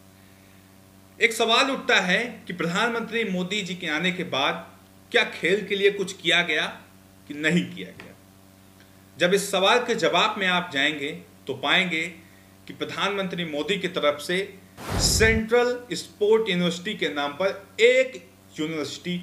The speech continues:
खोली गई है मणिपुर में, नेशनल स्पोर्ट यूनिवर्सिटी। लेकिन आप बताइए, एक सौ पैंतीस करोड़ की जनसंख्या वाला देश, मात्र एक नेशनल स्पोर्ट यूनिवर्सिटी है।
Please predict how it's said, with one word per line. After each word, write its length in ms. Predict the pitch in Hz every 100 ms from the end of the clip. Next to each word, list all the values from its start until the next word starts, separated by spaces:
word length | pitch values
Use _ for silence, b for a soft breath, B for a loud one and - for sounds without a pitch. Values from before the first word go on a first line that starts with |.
| - -
खोली 280 | 131 117
गई 180 | 98 95
है 540 | 95 - - - 131 135
मणिपुर 380 | 170 156 107
में, 220 | 101 101 101
नेशनल 440 | 120 123 147 160 160
स्पोर्ट 460 | 151 - 156 131 113
यूनिवर्सिटी। 500 | 110 101 98 - - - - B B B
लेकिन 200 | 214 240
आप 140 | 240 185
बताइए, 480 | 180 101 101 95 - - - - - -
एक 260 | 233 240
सौ 440 | - - - 233 226 - -
पैंतीस 560 | 233 262 254 311 294 -
करोड़ 400 | - 196 202 220
की 160 | 175 196
जनसंख्या 580 | 160 151 160 151 - 156
वाला 240 | 143 135
देश, 320 | 123 123 - - - B B B B
मात्र 680 | 127 156 190 185 180 - -
एक 500 | 214 262 277 - 226 - - 135
नेशनल 540 | 139 180 180 185 185 180 - - - 160
स्पोर्ट 600 | - - 175 175 - 143
यूनिवर्सिटी 640 | 143 143 131 123 - 127 95
है। 180 | 95